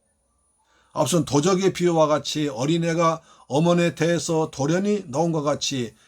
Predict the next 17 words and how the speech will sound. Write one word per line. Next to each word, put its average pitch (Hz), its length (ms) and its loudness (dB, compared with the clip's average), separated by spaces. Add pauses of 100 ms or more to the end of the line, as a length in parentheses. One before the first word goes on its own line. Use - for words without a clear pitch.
(100)
재림의 143 440 -2
돌발적인 160 880 -2 (480)
도래, 101 380 -10 (580)
주님도 160 600 0
예고되지 175 520 2
않고 147 380 -4
어느 202 360 -2
때 202 180 0
나올지 156 400 2
모르게 139 540 -2 (240)
돌발적으로 151 540 -4
나온다는 107 340 -6
것입니다. - 560 -16 (760)
오신다는 113 420 -2
것입니다. - 520 -14 (1160)
중요한 156 360 4
것은 101 320 -6